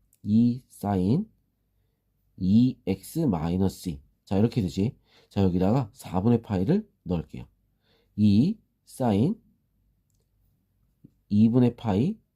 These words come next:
마이너스 이는 영이 되는 거야. 영이니까 좌표. 자, 그럼 얘가 어떻게 돼야 돼? 영이 돼야겠지.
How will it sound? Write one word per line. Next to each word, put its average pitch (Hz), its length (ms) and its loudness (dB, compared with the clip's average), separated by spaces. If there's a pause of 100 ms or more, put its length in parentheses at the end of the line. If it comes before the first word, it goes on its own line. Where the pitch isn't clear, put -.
마이너스 92 720 -4 (540)
이는 110 400 2 (360)
영이 87 340 -2
되는 95 260 0
거야. - 160 -18 (500)
영이니까 104 640 -2
좌표. 95 580 -6 (560)
자, 175 220 2
그럼 196 180 2
얘가 170 220 4
어떻게 151 280 0
돼야 156 140 4
돼? 156 220 -6 (220)
영이 127 240 2
돼야겠지. 113 680 0